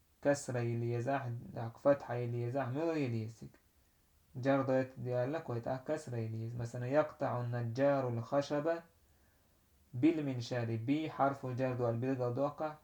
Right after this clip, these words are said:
منشاري أولي كسر دوال تشكينا. إشت زداني تشكيالت. شولا يو زداني.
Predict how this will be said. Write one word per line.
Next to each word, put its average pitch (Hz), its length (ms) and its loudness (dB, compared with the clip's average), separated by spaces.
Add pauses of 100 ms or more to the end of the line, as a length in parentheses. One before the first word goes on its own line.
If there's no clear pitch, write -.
(200)
منشاري 139 640 4
أولي 127 340 0
كسر 135 540 0
دوال 117 400 -4
تشكينا. - 560 -10 (580)
إشت 151 560 -4 (540)
زداني 123 460 0
تشكيالت. 117 560 -8 (880)
شولا 180 440 8
يو 143 180 6
زداني. 127 640 2